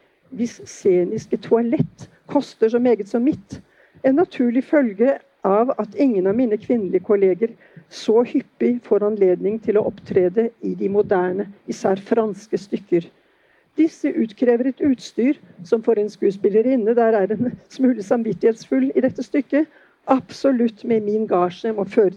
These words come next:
til gjeld.» Men altså, poenget er at,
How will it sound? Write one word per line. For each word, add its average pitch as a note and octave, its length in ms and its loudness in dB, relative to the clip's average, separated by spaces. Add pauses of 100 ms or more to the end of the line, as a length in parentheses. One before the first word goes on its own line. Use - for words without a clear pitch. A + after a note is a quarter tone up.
til F3+ 260 -2
gjeld.» E3+ 340 -2 (880)
Men C4 160 2
altså, G#3+ 380 0 (180)
poenget A3 400 0
er F3 220 -2 (800)
at, C#4 280 0